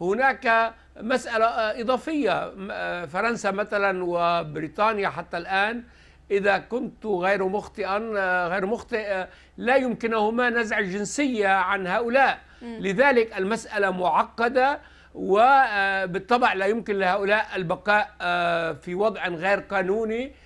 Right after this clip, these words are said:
Speaker 1: وعندما، آه، يك-، وهناك معاهدات لتسليم المجرمين والترحيل.
Speaker 2: تماما، تماما.
Speaker 1: بالطبع
Speaker 2: هذا هو
Speaker 1: هناك
Speaker 2: سؤالي
Speaker 1: أوضاع
Speaker 2: التالي.
Speaker 1: خاصة إذا ثبت قيامهم بأعمال إجرام
Speaker 2: نعم.
Speaker 1: داخل الأراضي التركية،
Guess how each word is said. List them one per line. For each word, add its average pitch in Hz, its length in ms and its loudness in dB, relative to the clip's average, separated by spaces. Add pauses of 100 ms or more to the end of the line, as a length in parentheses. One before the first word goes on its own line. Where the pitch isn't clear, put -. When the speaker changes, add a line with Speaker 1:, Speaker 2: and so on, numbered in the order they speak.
(200)
Speaker 1:
وعندما، 220 880 4
آه، 190 240 -2
يك-، 196 300 -2
وهناك 190 680 0
معاهدات 208 720 2 (120)
لتسليم 220 540 -6
المجرمين 214 640 0
والترحيل. 220 800 2 (120)
Speaker 2:
تماما، 214 260 0
تماما. 180 80 0
Speaker 1:
بالطبع 175 200 6
Speaker 2:
هذا 254 80 8
هو 247 200 8
Speaker 1:
هناك 226 120 4
Speaker 2:
سؤالي 208 180 4
Speaker 1:
أوضاع 214 240 4
Speaker 2:
التالي. 196 160 2
Speaker 1:
خاصة 233 280 0
إذا 190 200 -4
ثبت 226 640 0 (340)
قيامهم 220 540 4
بأعمال 214 560 4
إجرام 220 640 4 (100)
Speaker 2:
نعم. 202 240 -2
Speaker 1:
داخل 233 320 2
الأراضي 214 480 4
التركية، 226 720 2